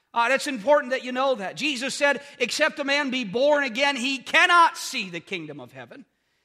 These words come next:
He cannot see the kingdom of God. He, he will not see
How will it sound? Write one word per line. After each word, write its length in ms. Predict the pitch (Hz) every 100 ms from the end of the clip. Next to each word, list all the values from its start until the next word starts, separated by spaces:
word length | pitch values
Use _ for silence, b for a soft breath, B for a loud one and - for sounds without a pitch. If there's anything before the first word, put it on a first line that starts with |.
| _
He 120 | 262 254
cannot 500 | 285 349 370 285 -
see 180 | 247
the 100 | 196
kingdom 380 | 175 196 170 160
of 140 | 143 143
God. 240 | 165 220
He, 160 | 285 B B
he 180 | - 294
will 340 | 226 302 381
not 280 | 370 294 190
see 340 | - 226 175